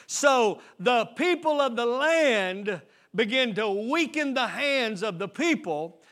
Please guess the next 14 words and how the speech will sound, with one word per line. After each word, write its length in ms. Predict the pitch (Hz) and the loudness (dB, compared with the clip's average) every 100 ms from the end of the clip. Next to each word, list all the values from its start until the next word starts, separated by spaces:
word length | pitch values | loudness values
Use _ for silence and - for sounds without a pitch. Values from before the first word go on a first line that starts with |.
| - - | -20 -6
and, 280 | 220 233 226 | 0 0 0
and 280 | 208 233 202 | -2 -2 -4
frustrate. 840 | - 262 285 285 - - 247 226 175 - | -10 0 4 4 0 0 2 0 -2 -12
And, 280 | 214 240 226 | 0 0 2
and, 200 | 190 240 | 0 2
it, 120 | 233 196 | 2 0
and 120 | 226 | 0
it 140 | 220 214 | 0 0
said 300 | 269 247 202 | 4 4 4
they 160 | 240 | 2
hired 680 | 202 - 262 330 330 302 - - _ _ - | 2 4 6 6 6 4 0 -18 _ _ 0
counsel, 680 | - 339 294 170 - 180 - | 2 4 2 0 -4 -6 -8
uh, 300 | - 208 180 165 | 2 4 4 2
counselors 840 | - 330 359 - 240 208 196 202 | 6 8 8 6 2 4 2 0